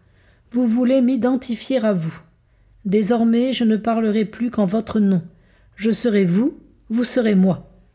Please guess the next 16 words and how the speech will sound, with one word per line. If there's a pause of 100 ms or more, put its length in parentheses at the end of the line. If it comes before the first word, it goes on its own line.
(320)
Cette
union
intime, (280)
profonde, (220)
réelle, (360)
que
mon
cœur,
sans
s'en
rendre
compte,
a
si
souvent
cherchée,